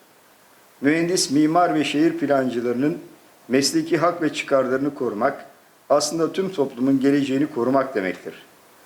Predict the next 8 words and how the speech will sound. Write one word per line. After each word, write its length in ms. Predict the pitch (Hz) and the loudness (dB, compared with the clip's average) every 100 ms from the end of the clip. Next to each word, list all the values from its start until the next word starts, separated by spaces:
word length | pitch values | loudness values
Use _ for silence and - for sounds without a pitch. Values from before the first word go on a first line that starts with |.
| - - - - - - | -20 -20 -20 -20 -20 -10
Çünkü 340 | - 202 190 165 | -2 0 2 2
bizim 220 | 170 170 | 4 4
meslek 400 | 151 147 185 170 | 4 2 2 2
alanımız 560 | 135 117 139 185 - - | 0 0 -2 -2 -4 -6
toplumun 460 | - 139 - 156 175 | -2 -2 -2 -2 0
ortak 480 | 131 123 131 - 139 | 0 0 0 -2 -2
yaşamının 500 | 135 135 127 139 - | -4 -2 -2 -4 -4
üretimi 580 | 131 139 135 127 151 | -2 -2 -2 -2 -2